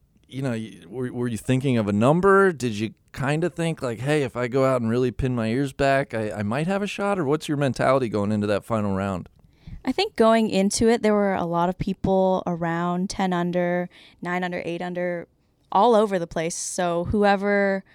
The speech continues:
Speaker 2: was gonna shoot the lowest or play the best that day was gonna end up winning. And I did it in Honda. I shot eight under the last day. I don't know what I was thinking, probably didn't think at all, and came from behind and won. So going into it, I knew Sunday was colder,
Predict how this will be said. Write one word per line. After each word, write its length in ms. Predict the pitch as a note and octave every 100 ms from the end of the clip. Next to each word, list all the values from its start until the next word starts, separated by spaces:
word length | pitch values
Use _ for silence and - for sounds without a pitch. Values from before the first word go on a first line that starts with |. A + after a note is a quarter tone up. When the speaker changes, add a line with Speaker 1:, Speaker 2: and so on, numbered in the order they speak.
| _ _ _
Speaker 2:
was 120 | F#3
gonna 200 | G3+ F#3+
shoot 280 | - F#3+ -
the 80 | F3
lowest 440 | E3+ E3+ G#3+ -
or 60 | F#3+
play 220 | G3 F3+
the 100 | F3
best 240 | E3+ F#3+
that 180 | F3 D#3+
day 160 | E3+ F3+
was 200 | F3+ -
gonna 160 | F3
end 180 | D#3+ E3
up 100 | E3
winning. 500 | E3+ F3+ F3+ D#3+ D#3
And 560 | - F3 E3+ D#3+ D#3+ - _ _ _ _ -
I 140 | F#3+
did 160 | G3 G3+
it 80 | F#3+
in 160 | F3+
Honda. 760 | F3 - F#3 F#3 F#3 F3 D#3+ D#3
I 200 | E3 E3+ _
shot 340 | - - E3 -
eight 180 | F3 F3
under 260 | E3+ E3+ F3
the 120 | D#3+
last 340 | D#3 D#3+ -
day. 80 | E3+
I 80 | D#3+
don't 260 | D#3+ D#3+ E3+
know 320 | E3 E3 D#3
what 140 | D#3+
I 80 | D#3
was 140 | D#3+
thinking, 260 | - D#3+ E3+
probably 240 | F3+ F3
didn't 240 | E3+ D#3+ D#3
think 160 | E3+
at 80 | D#3
all, 340 | D#3 D3+ D#3 - - - -
and 160 | F#3+
came 180 | - F#3
from 120 | F#3
behind 380 | F3+ F3+ E3+ E3
and 100 | E3
won. 240 | F3 F#3 F#3
So 460 | - E3+ E3 E3+ - - _
going 240 | - G3+ G3+
into 260 | G3+ G#3+
it, 80 | G3
I 80 | F#3
knew 140 | F#3+
Sunday 360 | F#3+ F#3+ F#3 F#3
was 280 | F3+ E3+ -
colder, 800 | - G3 G3 G3 F#3+ F#3+ F#3+